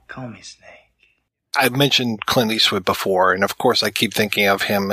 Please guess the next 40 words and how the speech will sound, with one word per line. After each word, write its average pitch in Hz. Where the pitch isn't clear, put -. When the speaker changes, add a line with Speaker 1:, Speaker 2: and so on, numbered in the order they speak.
Speaker 2:
in 104
the 98
spaghetti 101
westerns, 95
but 131
you 127
also 127
have 110
Clint 110
Eastwood 104
as 101
Dirty 101
Harry. 92
Dirty 147
Harry 123
is 104
very 113
much 98
fed 113
up 104
with 98
the 110
way 113
that 107
politics 104
are 101
run 98
in 98
San 104
Francisco. 95
I -
think 120
he 131
would 110
basically 104
say, 104
"Get 117
a 107
new 101
president," 92